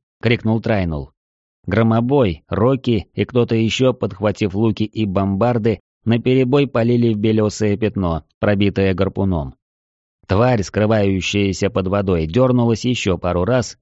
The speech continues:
и всплыла безобразным белым сгустком, больше всего похожим на огромный слипшийся клок волос. Показавшись на поверхности,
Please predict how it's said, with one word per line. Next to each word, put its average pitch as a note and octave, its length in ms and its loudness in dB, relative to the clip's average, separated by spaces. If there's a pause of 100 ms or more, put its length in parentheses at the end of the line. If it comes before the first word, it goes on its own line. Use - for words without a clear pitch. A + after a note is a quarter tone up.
(120)
и D3 100 0
всплыла G#2+ 760 0 (140)
безобразным G2+ 880 2
белым G2+ 340 2
сгустком, F2+ 640 -4 (380)
больше A2 340 2
всего A2 300 2
похожим F#2 580 0
на F#2 160 2
огромный G#2+ 460 2
слипшийся A2+ 600 -2
клок F#2 340 -2
волос. E2+ 500 -4 (460)
Показавшись A2+ 580 0
на A2+ 120 0
поверхности, A2 800 -2